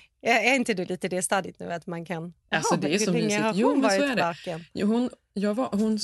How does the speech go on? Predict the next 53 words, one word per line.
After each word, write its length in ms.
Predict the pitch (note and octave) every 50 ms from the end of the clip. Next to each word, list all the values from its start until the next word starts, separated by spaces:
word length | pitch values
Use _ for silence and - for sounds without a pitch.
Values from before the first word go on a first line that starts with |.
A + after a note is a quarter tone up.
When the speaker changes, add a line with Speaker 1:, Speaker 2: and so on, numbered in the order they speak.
| -
Speaker 2:
gråter 440 | - F#3 A3+ B3 B3+ B3 A#3+ - - F#3+
ju 20 |
aldrig 140 | D#3 C#3+ D3 -
på 60 | D3+
natten 320 | C#3 - _ - C3+ -
så 80 | - -
att 60 | -
man 120 | D3 D3
vaknar, 300 | C#3+ C#3+ C3+ - - C3
utan 140 | - E3 D3+ D#3
man 100 | E3+ F#3
Speaker 1:
Nej. 100 | F#3 E3+
Speaker 2:
vaknar 120 | F3 E3+ D3+
av 60 | D3+
att 80 | D3 -
hon 180 | D3+ C#3+ C#3
ligger 200 | C#3 C#3+ C#3 C#3+
och 60 | C3+
liksom, 240 | C#3 D3 - - - -
mm, 160 | G#2+ A2+ A#2 - _ -
mm, 220 | B2+ - - - -
mm, 180 | - F3+ - - -
mm, 380 | - D3+ C#3 - - - - -
mm, 140 | - - - _ _ _ _ -
vill 140 | - E3 D#3+
äta. 340 | D3+ C#3+ - - D#3 F3 A#3 - _ _ _ _ _ _ _ - F#3
Speaker 1:
Mm. 380 | F#3+ F#3+ F#3 F#3 G3+ A3 G#3 - _ _ - - _ - -
Speaker 2:
Och 100 | F3 E3
på 80 | F3+
morgonen 440 | F3+ F#3+ F#3+ F3+ D#3+ E3+ G#3 B3 A#3+
är 40 | A3+
det 60 | F#3+
ju 60 | F3
samma 200 | - E3 D3 C#3+
sak. 280 | C#3+ - - - D3 -
Man 120 | D#3 D3+
vaknar 260 | D#3 E3+ F3 - - F3+
inte 120 | F3 D3+
av 40 | D3
att 100 | - -
hon 160 | D3+ D3 C#3
gråter, 420 | C#3+ F3 G3+ G#3 F#3+ - - D3
utan 220 | C#3+ - D3 C#3+ C3 - - - - - - - -
man 140 | - F3 F3+
vaknar 380 | G#3+ A#3+ C#4+ D3+ - - F#3 G#3
av 40 |
att 80 | B3+ -
man 120 | B3 A#3+
hör 360 | G3 F3 G3+ B3 E4 D#4+ A3+ D#3+
att 140 | D#3 -
hon 140 | - D3+ C#3+
är 60 | C#3+
vaken. 600 | C#3 F#3 F3+ E3+ - - _ - - - - C#3+